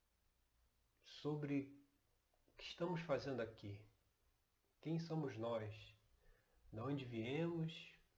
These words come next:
pra onde vamos, qual a finalidade de estarmos aqui nesse momento.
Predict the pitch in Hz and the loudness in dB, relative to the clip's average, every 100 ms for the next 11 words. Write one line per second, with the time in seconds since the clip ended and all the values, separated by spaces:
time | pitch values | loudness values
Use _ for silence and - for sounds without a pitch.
0 | _ 120 117 131 120 104 120 147 160 156 | _ -4 0 0 -2 -2 0 2 2 2
1 | 160 - - - - _ - _ _ _ | 0 -2 -10 -18 -20 _ -20 _ _ _
2 | _ - 160 170 - 165 160 143 110 123 | _ -2 2 2 2 4 4 2 2 2
3 | 131 113 107 101 - - - _ _ _ | 2 0 -4 -6 -10 -20 -20 _ _ _
4 | _ _ 110 113 - - 123 127 113 113 | _ _ -4 -4 -4 -6 -4 -2 -2 -2
5 | - 139 139 123 - 113 104 101 98 - | -2 0 0 0 -4 -4 -4 -4 -8 -12
6 | - | -20